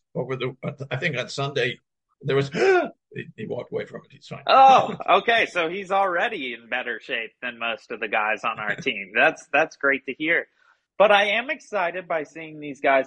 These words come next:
Speaker 2: play. I, I, you know, I'd love to see Billy Hamilton fight his way into this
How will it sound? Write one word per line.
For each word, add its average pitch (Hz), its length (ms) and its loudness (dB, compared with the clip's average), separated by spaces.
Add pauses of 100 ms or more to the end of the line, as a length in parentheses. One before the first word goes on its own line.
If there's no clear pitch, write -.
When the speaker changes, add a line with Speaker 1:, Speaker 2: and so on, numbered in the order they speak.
Speaker 2:
play. 156 340 2
I, 139 220 0
I, 123 220 -10 (160)
you 139 120 -12
know, 123 200 -4
I'd 139 240 -2
love 151 260 2
to 175 100 -10
see 185 200 -12
Billy 165 340 2
Hamilton 160 680 -2
fight 147 280 2
his 147 120 -8
way 147 280 0
into 143 280 -14
this 139 380 -10